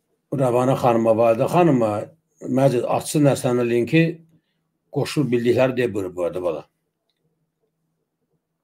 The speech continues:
Fikir verin, dostlar. Deyir, o da qorxduğu üçün özündən asılı olmayaraq "Hə, hə" deyə təsdiqləyici cavablar vermiş, qeyri-rəsmi üzləşdirildiyi şəxslərin xatırlamasa da,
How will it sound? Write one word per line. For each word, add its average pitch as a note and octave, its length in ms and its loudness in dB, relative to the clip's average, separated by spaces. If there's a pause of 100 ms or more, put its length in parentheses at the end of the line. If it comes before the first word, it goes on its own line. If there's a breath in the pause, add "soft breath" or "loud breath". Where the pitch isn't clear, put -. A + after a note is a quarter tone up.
(960)
Fikir - 160 -2
verin, D#3 200 8
dostlar. A#2+ 420 -2 (1040)
Deyir, F#3+ 140 0
o A3+ 100 4
da A3+ 60 6
qorxduğu F#3 480 4
üçün E3+ 460 0 (580)
özündən C#3+ 340 2
asılı C#3 240 0
olmayaraq C3+ 320 0
"Hə, A#2+ 140 2
hə" D3 60 4 (100)
deyə C3 220 0 (520 soft breath)
təsdiqləyici A#2+ 640 -2 (240)
cavablar B2+ 400 -2
vermiş, D3 340 0 (140)
qeyri-rəsmi B2+ 560 -4
üzləşdirildiyi A2 600 -8
şəxslərin A2 420 -8 (460 soft breath)
xatırlamasa A#2 680 -2
da, G#2+ 260 -4